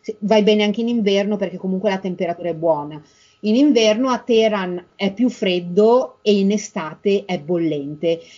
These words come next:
Mentre se tu vuoi fare il giro delle città più famose, delle moschee, di Shiraz, di tutti questi posti qua,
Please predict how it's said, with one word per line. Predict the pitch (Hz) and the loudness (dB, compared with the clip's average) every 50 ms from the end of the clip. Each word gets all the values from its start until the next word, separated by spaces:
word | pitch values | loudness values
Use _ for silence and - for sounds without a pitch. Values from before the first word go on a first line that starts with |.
| - - _ _ _ | -20 -20 _ _ _
Mentre | - 220 277 294 269 240 214 196 214 185 180 175 | 2 4 6 6 6 4 4 2 0 -2 -4 -2
se | - 220 208 | -2 -2 -2
tu | 262 262 | -2 -2
vuoi | 262 277 269 233 | 0 0 0 -2
fare | - - 254 226 208 180 165 156 160 | -2 -2 -4 -2 -2 -2 -2 -2 -2
il | 156 151 147 - 196 190 190 185 | -2 -2 -4 -2 0 0 0 2
giro | 180 202 269 285 254 220 190 175 165 160 156 | 0 2 2 4 4 4 4 2 2 0 0
delle | 165 175 185 185 | 0 0 0 0
città | 190 - 196 190 - - 233 226 233 226 220 220 220 | -2 -2 -10 -8 -4 -2 0 2 2 2 2 0 0
più | - 220 | -2 -2
famose, | 202 - 233 220 214 220 247 254 247 233 214 185 185 180 | -2 0 2 2 4 4 4 4 4 4 2 2 0 0
delle | 185 185 196 196 | 0 2 2 2
moschee, | 202 208 208 196 - - - 233 233 240 247 247 240 220 196 185 180 175 160 | 2 2 0 -2 -2 0 4 4 6 6 4 4 2 2 2 2 0 -2 -4
di | 156 190 190 | -2 -2 -2
Shiraz, | 190 - - 208 196 208 220 240 226 214 202 - 202 | -2 -2 0 0 2 2 2 2 2 0 0 -2 -4
di | 185 185 185 | -6 -4 -4
tutti | 226 226 214 214 | -6 -4 -4 -2
questi | 208 220 208 - 214 | 0 -2 -2 -2 -4
posti | 196 220 214 214 - 214 | -4 -4 -4 -4 -6 -4
qua, | - 254 254 277 302 302 294 - | -2 0 0 0 0 -2 -4 -8